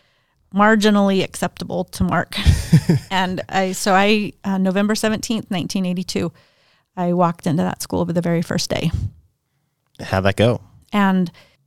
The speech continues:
Speaker 1: just the fact that I was living in Houston, that I didn't have to go back to Denver, all of, you know, my life was good at that point. Um, and then I get enrolled in this little school where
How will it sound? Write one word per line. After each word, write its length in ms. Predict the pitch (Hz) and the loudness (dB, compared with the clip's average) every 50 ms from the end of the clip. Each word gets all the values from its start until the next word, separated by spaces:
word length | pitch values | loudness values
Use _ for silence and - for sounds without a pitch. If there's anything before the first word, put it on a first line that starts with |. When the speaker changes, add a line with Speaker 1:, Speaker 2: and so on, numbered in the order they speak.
| _ - | _ -10
Speaker 1:
just 320 | - - 277 320 - - - | -2 0 0 0 0 0 -2
the 80 | 359 | -4
fact 300 | 330 - 262 247 247 - | -2 0 -2 -2 -2 -2
that 120 | - - - - - | -4 -6 -6 -6 -8
I 100 | - 190 | -4 -2
was 180 | 202 202 202 196 | -2 -2 -2 -2
living 320 | 208 226 247 269 285 294 | 0 0 4 4 4 4
in 100 | 320 311 | 4 2
Houston, 840 | 294 - - 226 220 220 - - - 220 220 220 214 214 214 220 233 - - - - | 0 -2 -4 -4 -4 -4 -4 -2 0 2 2 4 4 4 4 2 0 -2 -4 -12 -8
that 100 | - 175 | -4 -2
I 60 | 175 | -2
didn't 200 | 175 220 240 262 | 0 2 2 2
have 140 | 247 262 269 | 2 0 -4
to 80 | - - | -6 -6
go 80 | - | -4
back 160 | 247 254 - - | -4 -4 -4 -6
to 60 | 233 | -6
Denver, 640 | 214 202 190 190 185 175 180 175 180 175 185 185 - - - | -2 0 0 0 0 0 0 0 2 2 0 -2 -4 -6 -4
all 240 | - 190 202 196 | -2 0 0 0
of, 140 | 190 185 - | 0 -2 -4
you 80 | - 190 | -4 -4
know, 80 | 165 | -2
my 120 | 165 180 208 | 0 0 0
life 240 | 214 185 185 - - | 0 0 -2 -2 -4
was 140 | 175 175 | -6 -8
good 460 | - - - - 196 175 175 - - - _ _ - | -8 -10 -4 -2 -2 -2 -2 -6 -12 -16 _ _ -16
at 100 | 185 - | -12 -8
that 160 | - - - | -8 -8 -8
point. 400 | - - 175 - - - - - - - - - _ - | -8 -10 -10 -10 -10 -12 -14 -14 -14 -20 -20 -20 _ -4
Um, 240 | 208 185 185 180 165 - - _ _ _ _ _ - | -2 -2 -2 -2 -6 -8 -14 _ _ _ _ _ -4
and 160 | 196 196 202 | 0 2 2
then 180 | 196 202 202 196 | 4 2 2 0
I 80 | 175 180 | 0 0
get 160 | 190 190 147 | -2 -2 -2
enrolled 280 | - 190 185 185 185 | -2 -2 0 0 0
in 80 | 190 185 | 0 0
this 160 | 185 175 - - | 0 0 -2 -4
little 140 | 185 180 | -4 -4
school 440 | 170 - - - 185 175 175 170 170 - - _ _ _ _ _ _ _ _ _ _ _ _ _ _ _ _ - | -4 -6 -6 -4 -2 0 0 0 -2 -6 -14 _ _ _ _ _ _ _ _ _ _ _ _ _ _ _ _ -16
where 640 | 185 185 190 185 180 180 180 175 175 175 180 - | -6 -2 0 0 2 2 2 2 0 0 -2 -4